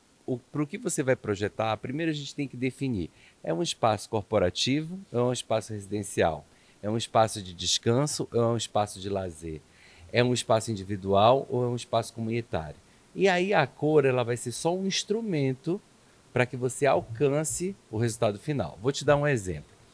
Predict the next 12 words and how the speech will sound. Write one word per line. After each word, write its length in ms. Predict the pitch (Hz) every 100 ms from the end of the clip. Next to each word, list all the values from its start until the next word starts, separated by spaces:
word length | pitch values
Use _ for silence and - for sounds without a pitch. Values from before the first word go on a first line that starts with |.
| - -
A 280 | 143 - -
gente 180 | 123 120
vai 80 | 147
fazer 260 | 147 131
uma 220 | 151 156
casa, 640 | 143 131 131 147 147 143 147
mas 260 | 139 143 139
não 120 | 165
é 40 |
uma 200 | 160 156
casa 720 | 143 151 156 139 151 156 151 -
de, 440 | 104 110 131 139